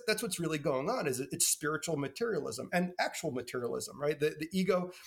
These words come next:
loves acquisitiveness because, um, it, it can assimilate these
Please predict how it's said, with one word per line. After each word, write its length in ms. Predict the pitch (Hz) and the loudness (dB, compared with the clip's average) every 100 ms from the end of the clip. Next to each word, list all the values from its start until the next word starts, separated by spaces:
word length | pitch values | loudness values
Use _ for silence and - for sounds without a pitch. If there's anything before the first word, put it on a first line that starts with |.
| - | -4
loves 420 | 160 165 170 156 - | 2 6 6 4 0
acquisitiveness 1080 | 156 - 156 147 139 - 117 120 123 - - - | -2 0 0 0 -2 -2 -2 -4 -2 -2 -2 -6
because, 600 | 127 147 - 147 143 - - - - - | -2 -2 2 2 2 -2 -8 -16 -16 0
um, 200 | 139 131 | 2 4
it, 160 | 175 175 185 | 0 0 -2
it 100 | 175 | 0
can 160 | 160 160 | 2 2
assimilate 680 | 156 - 170 165 139 127 - _ - | 4 4 4 4 2 -2 -8 _ 0
these 220 | 147 139 | 2 2